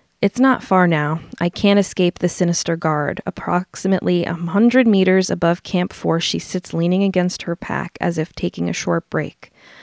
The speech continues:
a woman with her eyes wide open and her hair waving in each gust of wind. It's the corpse of Hannelore Schmatz, the wife of the leader of the seven,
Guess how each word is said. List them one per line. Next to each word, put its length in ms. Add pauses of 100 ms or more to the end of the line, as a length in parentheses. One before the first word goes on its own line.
(140)
a 60
woman 340
with 120
her 200
eyes 300
wide 240
open 460 (280)
and 140
her 120
hair 300
waving 500
in 100
each 280
gust 280
of 100
wind. 440 (520)
It's 200
the 100
corpse 380
of 100
Hannelore 500
Schmatz, 520
the 120
wife 380
of 140
the 80
leader 360
of 120
the 120
seven, 420